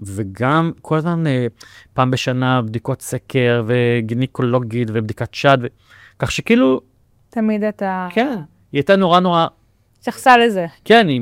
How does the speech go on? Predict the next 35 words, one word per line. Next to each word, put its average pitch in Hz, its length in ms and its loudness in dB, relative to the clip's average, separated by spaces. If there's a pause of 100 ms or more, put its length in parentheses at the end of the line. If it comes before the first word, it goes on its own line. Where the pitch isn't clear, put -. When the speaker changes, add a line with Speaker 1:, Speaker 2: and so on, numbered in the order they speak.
Speaker 1:
היא 131 80 -6
לקחה 180 200 0
ברצינות 180 340 -2
את - 60 -20
כל 151 160 -2
ההמלצות 135 640 -4
שאומרים 123 500 -6
לעשות 117 240 -8
בדיקות 117 380 -4
שנתיות 120 480 -6
וכולי. 123 320 0 (720)
משהו 156 220 0
התפספס 143 400 -4
כנראה 127 400 2 (420)
בחלון 131 340 0
הזמנים. 127 520 0 (160)
אה, 117 60 -2 (640)
היא, 123 180 -6
היא, 120 180 -8
היא 127 220 -2
הייתה 131 180 -8
תקופה 160 400 2
קצת - 200 -12
חלשה, 131 460 -2 (720)
אה, 107 80 -2
הלכה 110 200 -2
לבית 127 200 0
חולים, 156 680 0
אה, 110 200 -4
הלכה, 113 200 0 (160)
הלכה 120 280 -2
לבדיקות 127 320 -2
דם, 123 260 0 (100)
אמרו 113 140 -2
לה, 117 100 0